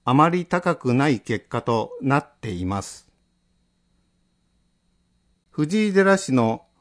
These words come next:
温室効果ガス排出量の割合。大阪府と比べると、自動車などから排出される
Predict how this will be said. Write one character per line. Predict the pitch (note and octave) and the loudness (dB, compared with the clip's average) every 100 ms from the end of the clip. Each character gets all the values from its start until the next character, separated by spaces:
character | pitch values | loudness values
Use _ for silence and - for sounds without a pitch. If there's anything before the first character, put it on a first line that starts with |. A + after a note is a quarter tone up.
| _ | _
温 | D#3+ G3+ G3+ | 0 2 2
室 | - - G3 | -2 -4 -2
効 | F#3 F#3 F#3 | 0 0 0
果 | F#3 F#3 | 0 -2
ガ | F3+ F3+ | 0 -2
ス | A#2+ G#2 - _ _ | -2 -6 -8 _ _
排 | E3+ F#3 F#3 | 0 2 2
出 | - - F#3+ | -2 0 4
量 | E3 A#2+ | 4 4
の | A2 G#2 G2+ - | 2 -2 -4 -6
割 | A#2 A2+ B2 B2 | -4 0 0 2
合。 | A2+ A2+ _ _ _ _ _ _ _ _ _ _ _ _ _ _ _ _ _ _ _ _ _ _ _ _ - | 0 -4 _ _ _ _ _ _ _ _ _ _ _ _ _ _ _ _ _ _ _ _ _ _ _ _ 2
大 | F#3 | 4
阪 | G3 G#3 G3+ G#3 | 4 2 -2 -2
府 | - | -4
と | - A#2+ | -4 -2
比 | - A#2+ B2 | 2 2 4
べ | A#2+ | 2
る | A#2+ | 0
と、 | - A#2 - _ _ _ _ _ _ _ _ - | 0 -2 -2 _ _ _ _ _ _ _ _ -14
自 | B2 C#3+ | -4 4
動 | G#3 F#3+ | 4 4
車 | C3+ | 2
な | B2+ C#3+ | 2 2
ど | C3+ | 0
か | B2 | 0
ら | A2+ G#2+ - _ | -2 -2 -8 _
排 | - E3 F3+ E3+ | -6 -2 -2 -4
出 | - - E3+ | -8 -12 -8
さ | - D3+ | 0 2
れ | D#3 | 2
る | D3 C#3+ | 2 -2